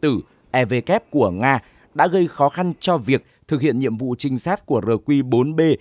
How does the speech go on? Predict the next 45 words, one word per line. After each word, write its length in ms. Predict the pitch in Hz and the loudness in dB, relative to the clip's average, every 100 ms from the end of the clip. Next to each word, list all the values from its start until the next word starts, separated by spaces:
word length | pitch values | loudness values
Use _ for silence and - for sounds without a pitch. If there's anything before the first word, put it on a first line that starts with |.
| _ _ - | _ _ 0
Global 300 | 135 131 113 | 2 4 4
Hawk, 160 | 110 - _ _ _ | 2 -2 _ _ _
buộc 200 | 131 123 | 0 0
những 160 | 120 143 | 0 -4
chiếc 220 | - 202 | 0 -2
U 100 | - | 2
A 120 | 131 117 | 2 4
V 80 | 127 | 2
này 180 | 120 107 - _ | 0 -2 -6 _
phải 180 | - 135 | -2 -2
kéo 180 | - 147 | 0 -4
dài 180 | 175 139 | -2 -2
thời 120 | 123 | -2
gian 180 | 127 123 | -2 -2
hoạt 140 | 113 | -2
động 220 | 117 120 | -2 -4
trên 260 | 107 131 120 | -2 0 2
Biển 160 | 120 87 | 0 0
Đen. 200 | 127 117 _ _ _ _ _ _ | 0 0 _ _ _ _ _ _
Được 200 | - 135 | -6 -4
biết, 200 | - 240 _ _ _ - | 0 -2 _ _ _ 0
Flyradar 420 | 135 131 131 131 | 2 4 4 4
hai 160 | 120 131 | 2 -2
mươi 100 | 131 | 0
tư 180 | 139 | -2
đưa 180 | 131 131 | 2 0
tin 240 | 123 143 113 _ - | 2 0 0 _ -6
một 220 | 117 127 117 | 0 0 0
máy 200 | 113 123 | -2 0
bay 180 | 139 | 0
trinh 240 | 127 139 135 | -2 -6 -4
sát 220 | 180 208 - | -2 -4 -2
không 160 | 165 | 0
người 140 | 139 117 | 2 2
lái 240 | 110 143 _ _ - | 2 0 _ _ 0
Northrop 460 | 151 - 135 - - | 0 2 0 0 2
Grumman 360 | 135 131 120 - _ - | 2 4 2 0 _ -2
R 80 | |
Q 360 | 127 120 156 151 | 0 2 2 2
bốn 220 | 127 139 | 2 4
B 40 | 156 151 - _ - | 4 4 0 _ -4
Global 280 | 135 131 120 | 0 2 2
Hawk 160 | 220 - _ | 2 -2 _
của 160 | 147 101 | 0 2
Mỹ 300 | 117 208 | 2 0